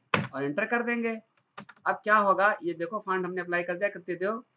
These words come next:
ज़ीरो वन ज़ीरो या ज़ीरो फ़ोर थ्री, कोई भी font आप apply, apply कर ले हिंदी का, हमने ज़ीरो वन ज़ीरो ले लिया। चलिए, तो अब क्या होगा, पूरे जब table को select करके एक ही बार में apply करेंगे और enter कर देंगे, तो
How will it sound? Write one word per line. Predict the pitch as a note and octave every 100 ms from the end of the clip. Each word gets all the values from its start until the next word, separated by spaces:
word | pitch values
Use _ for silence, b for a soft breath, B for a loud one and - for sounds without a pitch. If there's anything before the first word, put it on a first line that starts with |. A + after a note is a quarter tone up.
| _ D3
ज़ीरो | F#3+ A3
वन | A3+
ज़ीरो | G#3 G#3+
या | G#3+ G#3
ज़ीरो | F#3 G3+ G3+
फ़ोर | G3
थ्री, | G3 G3
कोई | G3 A3
भी |
font | G#3 F#3 F3+
आप | E3
apply, | D#3+ D3+
apply | - C#3+ C#3
कर | C#3
ले | C#3+
हिंदी | C3 B2+
का, | B2 F#3
हमने | D#3 D3
ज़ीरो | C#3+ C#3
वन | C3
ज़ीरो | B2+ B2
ले | A2
लिया। | A#2 A2
चलिए, | C3 F3+ B3+ _ _ _ _ _ _ _ -
तो | -
अब | - A#3+ -
क्या | A3+
होगा, | G3 D#3+ D#3 A3 C4 - _ _ _ _ _ _ _ - - _ _ _ _ -
पूरे | F3 G#3+
जब | A#3 A#3+
table | G#3 G#3
को | B3+ A#3+
select | A3 A3
करके | G#3+ G#3 G#3+
एक | G3+
ही | G#3
बार | F#3+ F#3
में | F#3
apply | E3+ E3 D#3
करेंगे | D#3 D3+ D3+
और | C#3+
enter | C3+ C#3
कर | C#3+
देंगे, | C3 C3+ F#3+ A#3+
तो | A#3+ _ _ - D#3